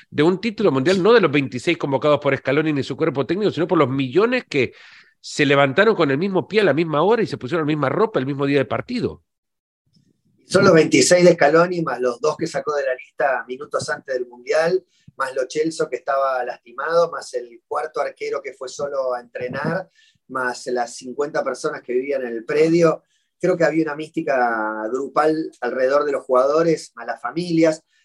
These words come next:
Speaker 2: Verlo festejar con las familias adentro del campo es una imagen relativamente nueva. Si bien no es el único país ni el primero que lo hace, creo que había un espíritu de, de grupo. Por algo el hashtag que usaron los jugadores es Todos Juntos.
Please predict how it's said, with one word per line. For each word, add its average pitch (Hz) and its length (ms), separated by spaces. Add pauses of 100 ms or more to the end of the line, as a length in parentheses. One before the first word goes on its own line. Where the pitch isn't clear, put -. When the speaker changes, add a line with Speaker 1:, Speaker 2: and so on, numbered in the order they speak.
(100)
Speaker 2:
Verlo - 260
festejar 147 420
con 139 120
las 117 160
familias 147 500
adentro 127 300
del 117 160
campo 143 640 (140)
es 185 160
una 196 100
imagen 165 300
relativamente 120 800
nueva. 113 420
Si - 140
bien 143 160
no 143 80
es 135 160
el 113 300
único 127 280
país 127 300
ni 127 80
el 113 80
primero 120 340
que 120 60
lo 117 120
hace, 151 400 (480)
creo 175 220
que 165 80
había 143 340
un 131 140
espíritu 131 460
de, 107 500
de 117 160
grupo. 123 380
Por 123 120
algo 156 400
el 117 280
hashtag 143 400
que 123 60
usaron 127 280
los 123 120
jugadores 127 500
es - 160
Todos 127 260
Juntos. 147 560